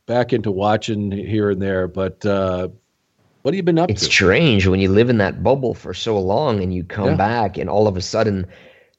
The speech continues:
Speaker 2: the world has kinda passed you by and you're, uh, you're out of the loop. <laughs> You, uh, I used to be in touch with everybody who was on T V. I, I knew all the T V shows, all the movies, all the actors in it. And now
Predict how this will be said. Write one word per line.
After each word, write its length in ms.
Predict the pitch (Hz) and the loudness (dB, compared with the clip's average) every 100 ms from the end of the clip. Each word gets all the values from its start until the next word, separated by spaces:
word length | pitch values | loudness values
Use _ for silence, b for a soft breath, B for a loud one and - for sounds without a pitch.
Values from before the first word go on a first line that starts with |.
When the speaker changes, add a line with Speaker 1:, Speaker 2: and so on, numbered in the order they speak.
| _ | _
Speaker 2:
the 160 | 90 95 | -2 0
world 380 | 90 113 117 | 4 4 4
has 120 | 107 98 | 2 -2
kinda 220 | 101 92 | -2 -2
passed 340 | 101 117 113 | -2 -2 -2
you 80 | 95 | -10
by 260 | 85 123 - - - _ _ | -4 -4 -4 -12 -20 _ _
and 160 | - 110 | -14 -12
you're, 220 | 101 107 | -8 -6
uh, 160 | 104 92 | -6 -6
you're 220 | 78 98 | -2 2
out 100 | 110 | 4
of 60 | 110 | 4
the 60 | |
loop. 400 | 98 113 139 95 | 2 2 2 2
<laughs> 0 | |
You, 180 | 90 92 - - B B B B _ | -4 -6 -4 -4 B B B B _
uh, 380 | - 87 78 80 | -2 0 0 -2
I 60 | 113 | 0
used 240 | 170 180 | 0 -2
to 80 | 135 | -4
be 120 | 113 | -2
in 100 | 101 | -2
touch 280 | 92 110 104 | -2 -4 -4
with 160 | 104 95 | -6 -4
everybody 380 | 101 104 95 95 | -2 0 -2 -2
who 80 | |
was 120 | 98 95 | -4 -4
on 160 | 90 | -6
T 180 | 87 92 | -6 -8
V. 260 | 92 90 85 | -6 -4 -2
I, 220 | 80 82 | -2 -2
I 20 | |
knew 240 | 90 90 | -2 0
all 80 | 87 | -2
the 100 | 92 | -4
T 160 | - 82 | -6 -2
V 180 | 98 101 | 0 2
shows, 300 | 95 92 90 | 2 0 0
all 80 | |
the 60 | 78 | 0
movies, 440 | 87 98 95 95 90 | 2 4 4 0 0
all 80 | - | 0
the 100 | 87 | 2
actors 420 | 98 98 98 95 | 2 0 -2 0
in 120 | 98 | 2
it. 220 | 98 95 - | 4 2 0
And 220 | 95 90 | -2 0
now 580 | 95 113 107 92 92 | 0 2 0 0 -2